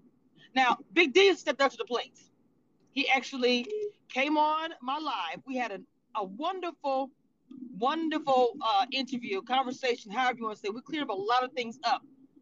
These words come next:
um, because obviously I'm not on the Big Brother show. I've never experienced it. So it's very obvious. Um, he came on and enlightened me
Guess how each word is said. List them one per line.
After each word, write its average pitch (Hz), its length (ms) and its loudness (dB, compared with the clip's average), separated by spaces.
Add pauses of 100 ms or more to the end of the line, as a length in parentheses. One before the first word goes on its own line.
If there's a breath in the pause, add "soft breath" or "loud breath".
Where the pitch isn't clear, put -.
(180)
um, 196 240 4
because 196 320 -4
obviously 254 400 -2 (100)
I'm 240 140 2
not 226 220 0
on 208 160 -2
the 190 80 -10
Big 190 200 -4
Brother 180 240 -2
show. 240 340 2
I've 220 140 0
never 190 140 -8
experienced 233 540 -2
it. 220 80 -4 (420)
So 269 240 0
it's 269 160 -4
very 269 420 2
obvious. 233 720 0 (420)
Um, 190 520 4 (1500)
he 262 100 0
came 262 240 2
on 240 120 6
and 226 80 2
enlightened 240 380 2
me 147 240 -12